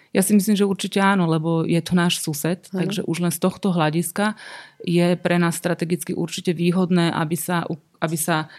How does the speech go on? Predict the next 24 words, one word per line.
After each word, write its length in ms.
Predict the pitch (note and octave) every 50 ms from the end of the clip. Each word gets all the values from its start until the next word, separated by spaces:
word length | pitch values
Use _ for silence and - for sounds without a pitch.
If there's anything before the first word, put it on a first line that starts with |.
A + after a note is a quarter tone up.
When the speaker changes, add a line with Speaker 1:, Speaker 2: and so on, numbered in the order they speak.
| - - _ _
Speaker 1:
tá 160 | - E3+ D3+
hranica 380 | D3+ E3+ E3 F3 F3+ F3 F3 F3+
Európskej 480 | F3+ E3+ E3+ E3 D#3+ - - F#3 F3
únie 160 | E3 E3 E3+ E3
posunula 380 | E3 E3+ E3 - E3+ E3+ E3 E3+
z 60 | D#3
našich 320 | E3 D#3+ D#3+ - - F3+ D3+
hraníc, 560 | F3 E3+ E3 D#3+ D#3+ D#3+ D#3+ D#3+ - - -
e, 320 | - - - - D#3 D#3+
ďalej 320 | D#3+ - E3+ E3 E3 E3 D#3+
na 160 | D#3 D#3 D3+
východ. 480 | D#3 F3 F3+ - - G#3+ A3+ A3 - - - - - - - -
Samozrejme, 480 | - F3 F3+ F3+ E3+ F3+ F3 F3 E3+ E3+
to 160 | F3 F3 F3
je 160 | E3+ E3+ E3+
proces, 480 | D#3+ - - E3 E3+ - - E3+ - -
ktorý 240 | - F3 E3 F3
bude 240 | E3 E3 E3+ E3 D#3+
nesmierne 640 | E3 E3 E3 E3+ - - - F#3 F3+ F3 F3 F3 E3
zložitý 400 | E3+ E3+ D#3+ D#3+ E3+ D3+ - F#3
a 80 | E3+ D#3+
nesmierne 480 | D#3+ E3 D#3 - - F3+ F3+ E3+ E3+ E3+
dlhý, 340 | D3+ D#3+ E3+ E3+ F#3 F#3+ G3
ale 160 | F#3 F3+ F3+